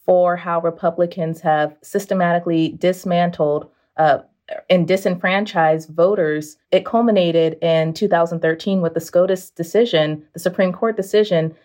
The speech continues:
that completely dismantled the nineteen sixty-four Voting Rights Act. So these bills are attacking,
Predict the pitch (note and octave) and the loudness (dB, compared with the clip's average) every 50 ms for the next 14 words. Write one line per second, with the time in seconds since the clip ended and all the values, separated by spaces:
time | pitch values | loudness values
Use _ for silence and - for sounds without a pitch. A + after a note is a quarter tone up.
0 | _ _ - F3+ F3 F3 - F3+ F3 - A3 A3 A3 G#3 G3+ G3 F#3+ F#3 - F3+ | _ _ 0 0 0 0 -2 -6 -4 -4 -4 -2 0 -2 0 0 -2 -4 -2 -2
1 | F3 F3+ F3+ - F3 E3+ - E3+ E3 E3 E3 E3+ - E3+ E3+ E3+ - E3+ - - | -2 -2 0 -2 -2 -2 -2 -2 -2 -2 -2 -4 -6 -6 -6 -6 -8 -10 -6 -8
2 | E3 D#3+ - - E3+ E3 E3 D#3+ D#3+ E3+ F3+ G3+ G#3 F#3+ E3+ D3 C#3+ C#3+ C#3 - | -8 -6 -2 0 2 2 2 2 2 2 0 2 0 -2 -4 -4 -6 -8 -10 -12
3 | C3+ - - _ _ _ _ _ _ _ _ _ _ _ _ - - G3 F#3+ F#3+ | -12 -12 -12 _ _ _ _ _ _ _ _ _ _ _ _ 0 2 4 4 4
4 | F#3 F#3 E3+ - _ _ _ _ _ _ _ - E3+ G3+ A3 A#3+ B3+ B3 - F3+ | 2 0 -4 -10 _ _ _ _ _ _ _ -4 -2 0 0 0 0 -2 -4 0
5 | F3 F#3 F#3+ F#3 E3 D3+ C#3+ C#3+ C#3+ - - _ _ _ _ _ - E3 E3 D#3+ | 2 4 4 4 2 0 -2 -6 -8 -12 -16 _ _ _ _ _ 2 4 4 4
6 | D#3+ D#3 D#3 - - F#3+ E3+ E3 E3+ - - D#3+ D#3 D#3 D#3 D#3 D3+ D3+ D3 | 2 0 -4 -6 -4 -4 -4 -4 -4 -4 -4 -4 -2 -2 -2 -4 -6 -10 -12